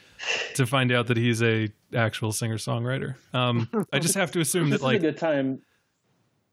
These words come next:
Speaker 1: What was
Speaker 2: I'm
Speaker 1: that?
Speaker 2: sorry, I just wanted to recommend, uh, Black and White Night, which is one of my favorite concert films ever. It's one of, it's a Roy Orbison concert
Speaker 1: Oh.
Speaker 2: from the eighties. Yeah, I think it's the eighties.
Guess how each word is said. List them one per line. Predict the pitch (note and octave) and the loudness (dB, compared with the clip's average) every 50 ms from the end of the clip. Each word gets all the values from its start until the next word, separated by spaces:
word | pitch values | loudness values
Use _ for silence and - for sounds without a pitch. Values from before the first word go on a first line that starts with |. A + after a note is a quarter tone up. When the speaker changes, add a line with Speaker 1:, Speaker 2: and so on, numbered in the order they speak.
| _ _ _ _ - | _ _ _ _ -8
Speaker 1:
What | - C#3 C#3+ | -4 -2 0
was | C#3+ D#3+ | 0 2
Speaker 2:
I'm | F#3 | 0
Speaker 1:
that? | G#3+ G#3+ | 2 0
Speaker 2:
sorry, | G3 C#3+ | 2 0
I | D3+ | 0
just | D3 C3+ D#3 - - | 0 -2 -6 -4 -2
wanted | F3 D#3 D#3 D3 - | 0 0 0 0 0
to | D#3+ D3 | 0 0
recommend, | D3 C3+ - C#3+ C3+ C3 B2+ B2+ B2 B2 A2+ - - - | 0 0 0 0 0 2 2 2 0 -2 -4 -6 -8 -4
uh, | B2+ B2 A#2+ B2 A#2+ A#2 A#2 - | -2 0 2 4 2 2 0 0
Black | - - C#3 C3 C3 - | -2 0 0 0 2 2
and | D3 C3+ C3 | 2 2 2
White | A#2+ B2 B2+ B2+ - | 2 2 0 2 0
Night, | A#2+ B2+ C3 C#3 - | 2 2 2 0 -2
which | C#3 B2 - | -6 -6 -4
is | B2+ A2+ | -6 -2
one | B2 C3 B2 | 0 2 2
of | A#2+ | 4
my | A#2 C3 | 2 2
favorite | B2 - - C3+ B2+ A#2 A#2+ A2+ | 0 0 0 2 2 2 0 -2
concert | - - B2 A#2 A#2 A#2 A#2 A2+ - B2 A2+ | -2 -2 0 0 2 0 0 0 -2 -4 0
films | - B2 A#2 A2+ A2+ A2 | 2 2 2 2 2 2
ever. | G#2 G#2 G2 G2+ G#2 G2+ G#2 | 2 2 2 0 0 0 0
It's | - A2 A2 - - | 0 -2 -2 -4 -4
one | D3 B2 A#2+ | -2 0 2
of, | A#2 A2+ - - | 2 2 0 0
it's | - B2 - - | -4 -4 0 2
a | B2 A2+ - - | 0 0 0 -2
Roy | C3+ C3+ C3+ C3+ B2+ B2+ | 0 0 2 2 2 2
Orbison | B2+ B2+ A#2 C#3+ - - D3 C3+ | 2 0 0 -2 -2 0 0 0
concert | - - G3 F#3 - - E3+ D#3 D3+ - A2+ - _ | 0 0 0 -2 0 0 0 0 0 0 -4 -6 _
Speaker 1:
Oh. | E3+ F3+ G3 D#3 A2+ A2 - | 0 0 2 2 0 -2 -6
Speaker 2:
from | - - C3+ B2 B2 A#2+ | -2 0 2 4 4 4
the | A2+ B2 B2 A#2+ - - A2+ A2 - - _ _ _ - _ _ _ - | 4 2 0 0 -4 -4 -4 -4 -4 -4 _ _ _ -20 _ _ _ -2
eighties. | A3+ C4 C#3 E3+ - A#3+ F4 A#4 G4+ - - - - - - - - _ | 0 2 2 2 2 2 0 0 -2 -6 -10 -14 -14 -14 -14 -16 -16 _
Yeah, | - D#3 C#3 - - - - | 0 0 0 0 -2 0 -2
I | B2+ | 0
think | - D3+ B2+ | 2 4 2
it's | B2 A#2+ - - | 2 0 0 0
the | - A#2 A2 | 0 2 4
eighties. | A2 A2 - A2 A2+ - - - - - | 2 4 4 4 2 0 -2 -12 -14 -14